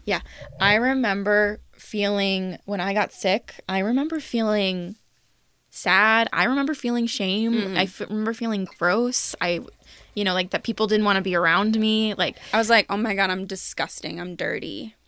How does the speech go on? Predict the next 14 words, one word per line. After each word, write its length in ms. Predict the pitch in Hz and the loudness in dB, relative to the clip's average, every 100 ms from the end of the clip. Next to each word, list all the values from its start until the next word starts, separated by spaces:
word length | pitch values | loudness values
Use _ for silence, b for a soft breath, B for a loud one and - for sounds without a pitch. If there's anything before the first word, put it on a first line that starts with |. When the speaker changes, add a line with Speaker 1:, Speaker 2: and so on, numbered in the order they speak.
| - | 0
Speaker 1:
Yeah. 300 | 233 277 214 B B B | 4 6 4 B B B
And 140 | 226 | 4
I, 520 | 202 233 233 233 226 - _ _ | 6 6 6 4 2 -2 _ _
and, 220 | 262 269 - | 0 2 2
and 100 | 294 | 2
that's 200 | 330 - | 2 4
not, 160 | 339 - | 2 2
in 180 | 220 247 | 2 4
my 120 | 240 | 4
logical 500 | 226 190 220 285 320 | 6 6 6 2 -2
brain, 320 | 320 311 330 311 | -2 0 0 0
I 140 | 208 | 0
was 200 | 220 208 | 2 2
like, 480 | 202 190 190 - - | 4 6 4 0 -20